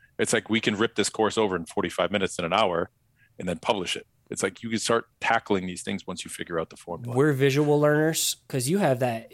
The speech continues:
Speaker 2: I, I always originally thought and saw you as, like, heavy on the left brain, logic, coding,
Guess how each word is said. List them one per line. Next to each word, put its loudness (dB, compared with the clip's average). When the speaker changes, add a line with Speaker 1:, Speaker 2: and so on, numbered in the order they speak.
Speaker 2:
I, 2
I 6
always 4
originally 2
thought 0
and -8
saw 0
you -2
as, 0
like, -4
heavy 2
on 0
the -4
left 0
brain, -4
logic, 2
coding, 0